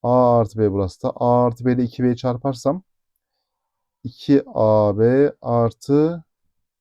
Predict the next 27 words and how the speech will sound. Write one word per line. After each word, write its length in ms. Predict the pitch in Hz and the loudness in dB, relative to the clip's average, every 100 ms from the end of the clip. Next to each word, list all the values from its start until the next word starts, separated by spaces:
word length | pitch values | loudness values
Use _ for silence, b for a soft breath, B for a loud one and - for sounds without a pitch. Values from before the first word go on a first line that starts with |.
| _ _ _ _ | _ _ _ _
iki 320 | 113 - 147 131 | -20 -4 0 2
B'nin 320 | 120 131 170 | 0 0 -2
karesi. 560 | 156 113 90 - 87 - _ _ _ _ - | 0 0 -2 -8 -10 -12 _ _ _ _ -6
Burada 200 | 127 139 | 0 2
da 120 | 143 | 2
A 180 | 131 131 | 2 2
artı 340 | 131 127 135 | 0 0 -2
B 160 | 139 135 | 2 2
ile 120 | 135 | 2
A 300 | - 127 127 | 0 0 0
eksi 220 | 123 - | -2 -4
B'yi 120 | 131 127 | -4 -2
çarparsam 800 | 131 127 135 127 - 131 131 _ _ _ - | -4 -4 -6 -6 -2 -2 -2 _ _ _ -6
A 160 | 127 | -6
kare 260 | - 131 151 | -4 -4 -2
eksi 540 | - 123 120 - 135 | -2 -4 -6 -10 -4
B 120 | 131 127 | -4 -2
kare 180 | 117 | -2
yaptı. 420 | 98 87 - 92 - _ _ _ _ _ _ _ | -2 -6 -10 -14 -14 _ _ _ _ _ _ _
Değil 120 | 190 139 | -4 -4
mi? 120 | 92 _ _ - | -4 _ _ -10
Bütün 180 | 135 - | -10 -2
alanları 400 | 147 117 123 165 | 2 2 2 2
bulduk 240 | 143 107 92 | 0 0 -6
artık. 360 | 80 - - _ _ _ _ - | -10 -14 -20 _ _ _ _ -6
Pekala. 440 | 143 117 98 92 117 | -4 -2 -4 -4 0
Burası 480 | 135 127 151 151 | 0 0 0 0